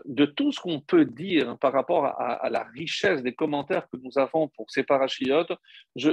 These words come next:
je sélectionne toujours quelque chose qui nous parle et qui nous fait avancer. Autrement dit, euh, quand on voit par exemple au niveau des, euh,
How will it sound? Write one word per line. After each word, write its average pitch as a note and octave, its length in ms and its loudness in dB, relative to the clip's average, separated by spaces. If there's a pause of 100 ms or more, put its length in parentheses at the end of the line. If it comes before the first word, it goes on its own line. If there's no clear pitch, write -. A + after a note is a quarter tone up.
je C#3+ 140 2
sélectionne G3 560 0
toujours C#3+ 360 -2
quelque C3+ 220 -4
chose - 240 -6
qui A#2+ 160 -10
nous A#2+ 140 -6
parle C3 480 -4 (280)
et C3 120 2
qui A3 420 -2
nous C3+ 260 -2
fait - 160 2
avancer. B2 600 0 (360)
Autrement F#3+ 460 2
dit, G3+ 340 -2 (360)
euh, D3+ 340 4 (140)
quand A3+ 240 0 (160)
on D#3+ 160 -2
voit F#3+ 260 2
par C#3 160 0
exemple C3 480 -8
au A#2 80 -4
niveau B2+ 480 0
des, C3+ 500 2
euh, A#2 300 -2